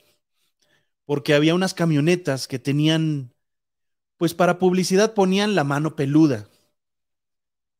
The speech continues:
pero no era que fuera ad-, adentro Juan Ramón Sáenz, sino que, bueno, las camionetas utilitarias de Radio Fórmula, que eran va-, varias, bastantes,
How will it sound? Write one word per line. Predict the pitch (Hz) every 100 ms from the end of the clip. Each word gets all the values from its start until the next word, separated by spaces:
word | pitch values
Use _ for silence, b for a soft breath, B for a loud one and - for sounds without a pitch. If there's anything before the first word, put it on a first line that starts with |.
| _ _
pero | - 202 190 208 - _ _ _ _ _ _ -
no | 120 156 180
era | 190 175 165 - _ _ _ _ _ _ _ _ _ _ _ _ _ _ _ _ _ _ _ -
que | 160 147 147 143 - _ _ _ _ _ _ _ _ _ _ _
fuera | - 185 156 131
ad-, | 131 127 151
adentro | 135 139 185 180 143
Juan | 110 117
Ramón | 113 139 135
Sáenz, | 156 170 123 - _ _ _ _ _ _ _ _ _ -
sino | - 185 196
que, | 196 202
bueno, | 180 180 185 147
las | 123 117 - - -
camionetas | 139 131 139 160 180
utilitarias | 160 156 147 143 160 156 160
de | 151
Radio | 147 151
Fórmula, | 143 165 165 165 151
que | -
eran | 127 135
va-, | 139 147
varias, | 131 135 139 156 123
bastantes, | 117 - 143 143 160